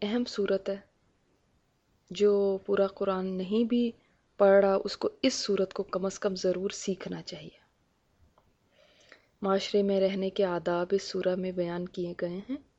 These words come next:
और जैसे कि आपने इस सूरत के शुरू में ही देखा, मैं चाहूँगी आप लोग अपने पारे निकाल लें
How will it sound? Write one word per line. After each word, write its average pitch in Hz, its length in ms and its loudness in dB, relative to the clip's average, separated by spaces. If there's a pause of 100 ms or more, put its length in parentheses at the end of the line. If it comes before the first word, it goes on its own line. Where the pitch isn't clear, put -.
(1200)
और 190 760 2 (240)
जैसे 208 320 2
कि 226 140 2
आपने 190 540 -2 (480)
इस 208 160 -2
सूरत 190 320 0
के 220 160 -2
शुरू 220 300 -2
में 254 120 2
ही 226 80 4
देखा, - 280 -6
मैं 202 140 -4
चाहूँगी 214 420 -2
आप 190 180 -6
लोग 196 140 0
अपने 190 240 -4
पारे 180 300 -4
निकाल 196 340 -4
लें 277 180 -2